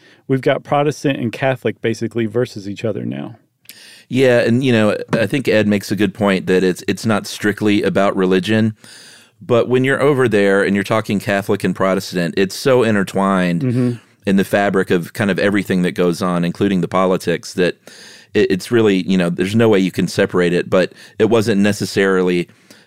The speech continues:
Speaker 2: uh, an Irish or, or a, uh, well, I guess Irish Catholic,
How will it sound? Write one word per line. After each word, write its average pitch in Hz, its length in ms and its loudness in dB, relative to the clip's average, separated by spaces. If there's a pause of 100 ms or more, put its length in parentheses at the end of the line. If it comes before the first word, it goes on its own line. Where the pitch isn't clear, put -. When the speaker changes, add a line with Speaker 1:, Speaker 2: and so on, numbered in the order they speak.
(180)
Speaker 2:
uh, 90 220 0
an 92 160 0
Irish 92 400 0 (140)
or, 95 120 2
or 92 240 2
a, 90 200 0
uh, 87 240 -2 (180)
well, 98 160 2
I 90 160 0
guess 92 220 -2
Irish 90 320 -2
Catholic, 87 480 -2